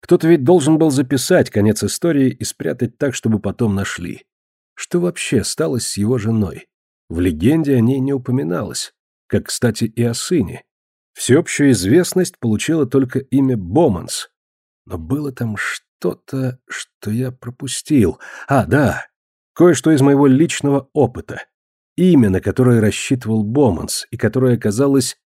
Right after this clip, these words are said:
недостаточно могучим. Я его уже слышал. При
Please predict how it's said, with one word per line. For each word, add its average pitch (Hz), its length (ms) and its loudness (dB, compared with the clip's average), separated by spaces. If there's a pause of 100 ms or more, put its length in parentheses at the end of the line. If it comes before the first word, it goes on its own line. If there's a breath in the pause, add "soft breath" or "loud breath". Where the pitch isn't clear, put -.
недостаточно 117 920 -2
могучим. 139 560 -2 (600)
Я 76 120 -6
его 95 220 -2
уже 107 180 -4
слышал. - 540 -4 (440)
При 98 460 0